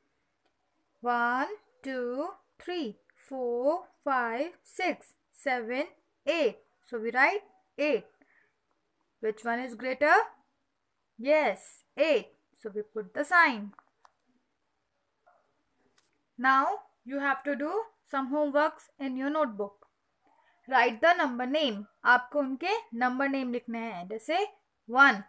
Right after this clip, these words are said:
ओ एन ई वन, टू, टी डब्ल्यू ओ टू। In next question, write what comes before। Before मतलब जो आपको नंबर दिया हुआ है उससे एक नंबर पहले। For example,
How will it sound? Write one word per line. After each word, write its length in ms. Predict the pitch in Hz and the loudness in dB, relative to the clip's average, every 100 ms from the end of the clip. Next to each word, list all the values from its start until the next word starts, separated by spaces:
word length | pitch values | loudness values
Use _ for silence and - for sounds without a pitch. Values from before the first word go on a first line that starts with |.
| _ _ - | _ _ -8
ओ 180 | 254 | -4
एन 220 | 254 247 311 | -2 -2 -6
ई 80 | |
वन, 520 | 262 240 269 226 196 190 _ _ _ - | -6 4 6 4 -2 -14 _ _ _ -4
टू, 260 | 285 285 202 _ _ - | -2 0 -4 _ _ -12
टी 160 | 277 285 | -4 -2
डब्ल्यू 360 | 226 247 262 | -2 -4 0
ओ 40 | 294 | 0
टू। 400 | 294 330 262 202 _ _ _ _ _ _ _ _ _ _ - - - - - | 0 -4 -4 -4 _ _ _ _ _ _ _ _ _ _ -20 -20 -20 -20 -8
In 140 | 247 | -2
next 300 | 240 233 - | -2 -2 -2
question, 400 | 285 269 320 381 440 _ _ _ _ _ _ _ _ _ _ _ _ - | -2 -2 0 0 -2 _ _ _ _ _ _ _ _ _ _ _ _ -8
write 420 | 262 262 320 226 | 2 4 4 2
what 320 | 285 294 302 - | 4 4 4 2
comes 300 | 277 302 - 240 | 2 2 -6 -4
before। 460 | 311 339 285 202 - _ 220 | -2 2 2 2 -4 _ -14
Before 300 | - 277 285 | -2 0 2
मतलब 540 | 285 294 339 466 - - _ _ _ _ _ - | 0 4 6 6 4 -14 _ _ _ _ _ -8
जो 100 | 247 | 4
आपको 260 | 262 262 262 | 4 4 -2
नंबर 280 | 247 233 233 | -2 -2 -6
दिया 280 | 240 240 | 0 0
हुआ 160 | 233 269 | 6 8
है 160 | 359 359 | 8 6
उससे 300 | 254 - 269 | -2 -6 -4
एक 100 | 247 | -4
नंबर 340 | 233 233 285 392 - _ - | -4 0 4 2 2 _ -2
पहले। 460 | 269 311 277 214 190 _ _ _ _ _ _ _ _ _ _ - | 2 2 4 0 -2 _ _ _ _ _ _ _ _ _ _ 0
For 100 | 233 | 0
example, 540 | 214 247 240 240 339 | 2 0 0 6 8